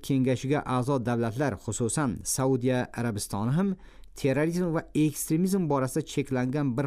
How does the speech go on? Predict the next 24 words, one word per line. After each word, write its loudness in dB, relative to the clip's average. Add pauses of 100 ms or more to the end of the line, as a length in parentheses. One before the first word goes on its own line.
(100)
xulosa 0
va -4 (100)
aqidalarga -2 (580)
egadir. 2 (760)
Boshqa 2
ta'bir 0
bilan 0
aytganda, -2 (540)
Amerika 2
Qo'shma 0
Shtatlari 0 (200)
va 0
arabiy 0
mamlakatlar 0 (140)
nazorati 0 (160)
ostida -4 (180)
faoliyat 0 (260)
olib 0
borayotgan 0
guruhlar, 0 (600)
misol 2
uchun, -4 (220)
Jayshul 2
Islom, -2